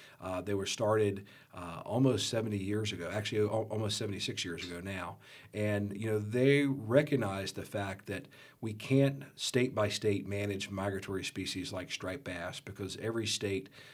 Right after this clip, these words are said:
would basically maximize their harvest while they were in those state waters. And by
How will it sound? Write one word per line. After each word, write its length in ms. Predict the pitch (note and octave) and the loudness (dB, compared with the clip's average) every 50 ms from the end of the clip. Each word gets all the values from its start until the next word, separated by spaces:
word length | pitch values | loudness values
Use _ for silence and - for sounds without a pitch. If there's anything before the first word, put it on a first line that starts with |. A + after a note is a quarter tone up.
| - _ - | -20 _ -6
would 120 | G#2+ G2 | -6 0
basically 360 | F#2+ G#2 G#2 G2 - - G2 F#2+ | 2 4 4 4 2 0 -2 -2
maximize 680 | F#2+ G2 G2+ G2 - - G#2+ G#2 F#2+ F#2 F#2 F2 - | -2 -4 -4 -4 -4 -4 -4 -2 -2 -4 -4 -4 -4
their 140 | F2+ F2 F2 | -6 -6 -6
harvest 520 | - F2+ F2 F2 F2 F2 E2+ - - - - - | -4 -4 -4 -4 -4 -6 -8 -8 -8 -8 -8 -4
while 200 | G2 F#2+ F#2 F#2 | -2 0 0 0
they 100 | F2+ F2+ | -2 -4
were 120 | F2+ F#2 | -6 -6
in 100 | F#2 F2+ | -6 -6
those 160 | F2+ E2+ D#2+ | -8 -6 -6
state 260 | - - G2 E2+ D#2+ | -6 -6 -6 -6 -6
waters. 440 | D#2+ F#2 F#2+ F2+ E2 D#2+ C#2+ - - | -6 -6 -6 -6 -6 -8 -6 -6 -6
And 160 | F#2+ F2+ F#2 | -6 -6 -8
by 300 | F#2 F2+ F2+ F2+ F2+ G2 | -8 -8 -6 -6 -8 -10